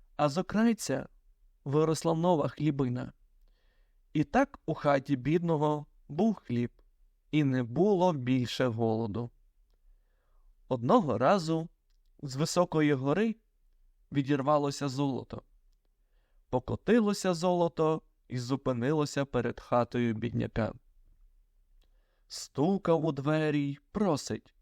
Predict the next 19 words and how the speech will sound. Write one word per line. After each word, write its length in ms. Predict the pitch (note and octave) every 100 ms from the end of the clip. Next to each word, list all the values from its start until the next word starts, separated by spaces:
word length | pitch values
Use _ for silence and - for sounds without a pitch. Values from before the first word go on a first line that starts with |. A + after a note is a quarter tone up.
| _ _ _
щоб 240 | - F3 E3+
його 200 | F3 F3
прийняли. 560 | F3 D3+ A#2+ A2+ A2 - _ _ _ _ _ _ _ _
Вийшов 520 | G#2+ A2+ D3 - D#3
бідняк, 640 | C#3 D3 C#3 C#3+ C3+ - - _ _ _ _ _ _
подивився 920 | D3+ A#2+ A#2 A#2+ F#3 E3+ - D3+ D3+ - _ _ _ _ -
та 100 | G#3
й 120 | G3+
каже: 580 | - A2 G#2 - - - _ - _ _ _ _ _ _ _ _ -
«У 120 | G#2+
нас 480 | G#2 A#2+ D#3 - - _ _ -
тепер 460 | A#2 - A2+ C#3
є 280 | C3+ G#2+ A#2+
що 300 | - - B2+
їсти, 600 | B2 B2 D3+ - - G#2+ - _ _ _ _ -
нам 500 | A2 G#2+ B2+ E3+ F3 - _ _
тебе 420 | - D#3+ B2 B2 A#2
не 160 | A#2+
треба». 540 | - A#2+ A#2+ A2 A2